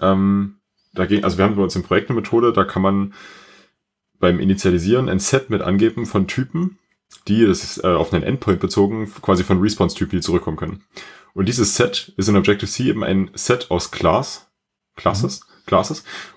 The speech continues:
Speaker 1: Und, äh, das, in Swift wird das ganz, äh, interessant rübergebridged. Und zwar ist das ein Set aus N S Object. Und da hatte ich mich am Anfang halt total gewundert, was das halt
Speaker 2: <laughs>
Speaker 1: zu bedeuten hat. Wie, was, äh, wie kann ich das jetzt befüllen?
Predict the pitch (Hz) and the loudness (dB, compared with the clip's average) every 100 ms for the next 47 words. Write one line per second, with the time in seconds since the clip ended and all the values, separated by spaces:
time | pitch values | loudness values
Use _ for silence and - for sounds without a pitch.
0 | - 107 101 98 90 92 90 90 - - | 0 2 4 2 2 2 2 0 -6 -8
1 | - - 101 - 135 - 101 - - 98 | -10 -2 -2 2 2 2 0 2 2 0
2 | 101 - - 98 98 98 101 98 95 85 | 0 -6 -2 2 2 0 -2 -2 -2 0
3 | 104 117 127 139 95 - 104 - - 101 | 0 -2 -2 0 0 0 0 0 -6 -6
4 | 98 95 92 95 - 87 - 113 117 - | -2 -2 0 -4 -4 -4 -2 -2 -2 -10
5 | - _ _ _ _ 90 90 98 95 - | -16 _ _ _ _ 0 2 2 -2 -8
6 | - _ 95 98 - - 85 76 - _ | -12 _ 2 4 2 0 -2 -4 -6 _
7 | - 90 90 104 - 101 - - 101 92 | -6 0 2 0 0 0 0 0 0 0
8 | - _ - - - 104 95 90 110 87 | -4 _ -20 -20 -6 0 2 2 0 0
9 | 85 90 - 90 82 - - - - 95 | 0 -2 0 -2 -2 -6 -8 -4 -2 0
10 | 98 101 104 90 - 92 90 85 - - | 2 2 2 0 -2 -2 0 0 -2 -8
11 | 80 131 - 117 92 92 95 101 123 107 | -2 0 2 0 0 -2 -2 0 0 -2
12 | 95 - - 123 85 | -4 -6 -2 0 0